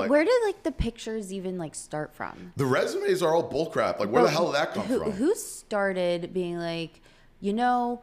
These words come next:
Speaker 2: let's just have pictures"? Do you know how much I spent on,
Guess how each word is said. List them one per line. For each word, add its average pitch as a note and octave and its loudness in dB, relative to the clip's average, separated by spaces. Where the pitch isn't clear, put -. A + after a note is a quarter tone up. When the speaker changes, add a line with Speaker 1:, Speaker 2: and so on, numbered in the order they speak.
Speaker 2:
let's C#4 2
just B3 -2
have G#3+ 0
pictures"? F3 -2
Do G#3 -8
you B3+ 2
know E4+ 4
how A#4 -6
much G4 -2
I G3 4
spent F3+ 0
on, E3+ -2